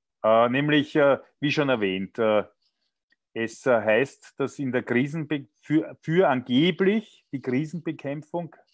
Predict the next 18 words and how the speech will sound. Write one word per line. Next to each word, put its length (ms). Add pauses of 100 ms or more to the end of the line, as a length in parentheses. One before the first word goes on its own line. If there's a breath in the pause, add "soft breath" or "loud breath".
(260)
nur 160
mehr 140
per 220
Dekret 640 (500)
regiert 440
werden 240
kann 340
und 120
entschieden 420
werden 140
kann. 140
Das 100
heißt, 140
eine 200
Ausschaltung 520
des 120
Parlaments. 560 (380 soft breath)
Natürlich 640